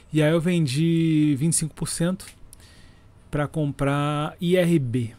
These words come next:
Outra empresa, por sinal, que não posso ter, a gente não pode ter na nossa parceria. Se você quiser saber, saber mais sobre a parceria,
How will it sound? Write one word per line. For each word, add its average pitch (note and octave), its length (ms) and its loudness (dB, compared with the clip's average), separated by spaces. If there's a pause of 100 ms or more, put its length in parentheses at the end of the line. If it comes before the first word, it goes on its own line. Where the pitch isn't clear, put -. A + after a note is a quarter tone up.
(1080)
Outra C4 360 6
empresa, G#3 440 8
por G3+ 160 0
sinal, E3 320 0
que - 120 -6
não F3+ 160 0
posso D#3 440 -2
ter, D#3 320 -4 (200)
a C3 120 -6
gente B2+ 180 -8
não D3+ 100 -6
pode C#3+ 220 -4
ter D3+ 80 -8
na D3+ 80 -2
nossa D3 240 -4
parceria. B2+ 680 -4 (120)
Se - 140 -20
você G#3 140 -2
quiser G3 180 0
saber, D#3+ 320 -2
saber D3 240 0
mais D3 220 -2
sobre C#3+ 140 -4
a - 20 -12
parceria, D3+ 640 -2